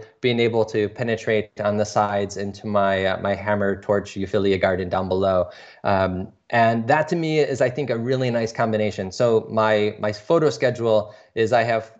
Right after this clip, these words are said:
four and a half hours of halide, I have one hour just T five, and then I have four hours, uh, of the, the T five and the metal, sorry, T five and the G sixes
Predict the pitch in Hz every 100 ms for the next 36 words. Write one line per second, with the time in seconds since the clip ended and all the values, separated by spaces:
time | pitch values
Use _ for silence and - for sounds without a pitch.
0 | _ - 151 139 131 131 123 120 110 107
1 | - 147 151 147 143 139 127 _ _ _
2 | - 117 110 113 107 104 104 131 135 147
3 | 139 131 120 110 120 151 131 - 123 131
4 | 127 127 120 113 117 120 110 110 113 110
5 | 107 104 107 104 120 - 135 123 117 113
6 | 113 104 101 - _ _ _ - 104 98
7 | 98 - 107 107 101 110 107 104 101 95
8 | 104 - 147 127 117 110 - 113 110 107
9 | 104 104 101 104 98 113 110 101 - 110
10 | 113 - 175 - 135 127 110 - - 117
11 | 113 113 104 98 110 101 120 113 127 113
12 | 120 104